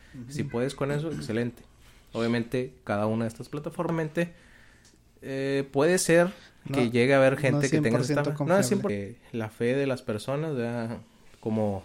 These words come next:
Speaker 2: tú como persona integral, pues si es que a mitad del,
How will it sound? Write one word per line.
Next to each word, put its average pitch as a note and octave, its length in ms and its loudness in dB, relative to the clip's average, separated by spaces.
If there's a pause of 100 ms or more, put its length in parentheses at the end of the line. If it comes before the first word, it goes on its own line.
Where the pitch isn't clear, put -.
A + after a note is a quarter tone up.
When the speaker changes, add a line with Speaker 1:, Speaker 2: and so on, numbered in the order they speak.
(120)
Speaker 2:
tú A#2+ 100 -2
como C3+ 300 0
persona A#2+ 420 0
integral, B2+ 560 0 (220)
pues G#2+ 160 -14
si A2 120 -6
es G#2+ 100 -6
que A#2+ 100 -2
a A#2 40 2
mitad A2+ 260 -2
del, A#2 260 0